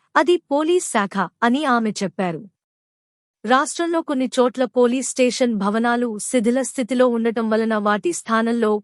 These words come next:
కొత్త భవనాలను నిర్మించడం జరుగుతుందని, గతంలో జిల్లాలో కిర్లంపూడిలో నూతన భవనం ప్రారంభోత్సవం జరిగిందని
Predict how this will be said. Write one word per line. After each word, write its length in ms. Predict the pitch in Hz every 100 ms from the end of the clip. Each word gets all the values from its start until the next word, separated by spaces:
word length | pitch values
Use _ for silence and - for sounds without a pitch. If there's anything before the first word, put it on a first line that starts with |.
| -
కొత్త 280 | 269 -
భవనాలను 600 | 330 233 247 254 254 240 240
నిర్మించడం 680 | 220 214 240 220 240 226
జరుగుతుందని, 640 | 202 208 214 226 208 180 226 311 _ _ -
గతంలో 500 | 233 311 359 359 370
జిల్లాలో 520 | 233 247 277 311 320
కిర్లంపూడిలో 840 | - 254 254 302 277 247 247 247
నూతన 460 | 226 233 262 302 285
భవనం 420 | 208 220 240 247
ప్రారంభోత్సవం 920 | 220 220 226 226 214 233 - 233 226
జరిగిందని 560 | 208 202 214 190 180